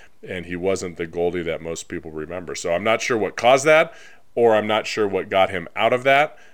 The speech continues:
but he's obviously a, uh, very talented, talented hitter that does tend to swing up a little bit more, but not too much, okay? If he's gonna be exploited, he's gonna be exploited with fastballs, and he's gonna be a little bit late.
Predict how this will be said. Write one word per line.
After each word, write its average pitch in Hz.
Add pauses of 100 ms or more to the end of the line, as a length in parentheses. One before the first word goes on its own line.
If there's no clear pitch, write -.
(120)
but 101
he's 95
obviously 104
a, 90 (120)
uh, 78
very 107
talented, 110 (280)
talented 120
hitter 110 (440)
that 101
does 135
tend 165
to 156
swing 160
up 151
a 139
little 139
bit 143
more, 135 (340)
but 117
not 120
too 131
much, - (160)
okay? 101
If 98
he's 127
gonna 139
be 139
exploited, 139
he's 120
gonna 117
be 110
exploited 101
with 131
fastballs, 113 (340)
and 107
he's 98
gonna 98
be 104
a 95
little 101
bit 95
late. 87